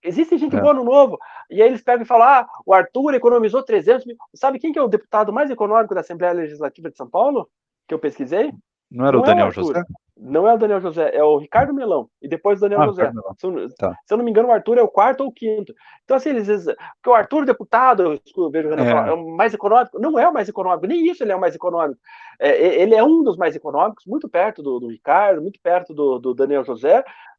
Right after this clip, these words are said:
Speaker 1: mas mesmo assim nem isso ele é. E eles ficam exaltando como se eles fossem, é, muito superiores aos outros.
Speaker 2: É,
Speaker 1: Eu,
Speaker 2: e não dão
Speaker 1: particularmente
Speaker 2: mérito porque, é, e assim,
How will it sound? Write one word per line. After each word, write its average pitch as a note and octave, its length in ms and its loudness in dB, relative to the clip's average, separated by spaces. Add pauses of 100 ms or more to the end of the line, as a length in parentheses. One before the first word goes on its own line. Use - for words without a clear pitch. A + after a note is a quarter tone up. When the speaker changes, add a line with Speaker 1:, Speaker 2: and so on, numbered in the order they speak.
Speaker 1:
mas G3 300 2
mesmo D4 260 0
assim D#4+ 160 -4
nem E4 240 2
isso F4 160 -4
ele G#3 120 0
é. D#3 160 4
E F3+ 180 -4
eles G#3 140 -4
ficam B3+ 180 -8
exaltando A#3+ 420 -2
como A#3 140 -14
se A#3 80 -16
eles A#3+ 140 -12
fossem, A#3+ 480 -2 (320)
é, F3+ 640 4
muito A#3+ 360 -4
superiores A#3 540 0
aos A#3 200 -2
outros. A3 360 0 (300)
Speaker 2:
É, G2+ 140 -4
Speaker 1:
Eu, F4 260 0
Speaker 2:
e A#2+ 80 -2
não A#2 160 2
dão C3+ 160 4
Speaker 1:
particularmente C#3+ 220 4
Speaker 2:
mérito D#3 320 0 (100)
porque, - 260 -2
é, C3+ 400 4
e B2 80 -2
assim, C3+ 300 0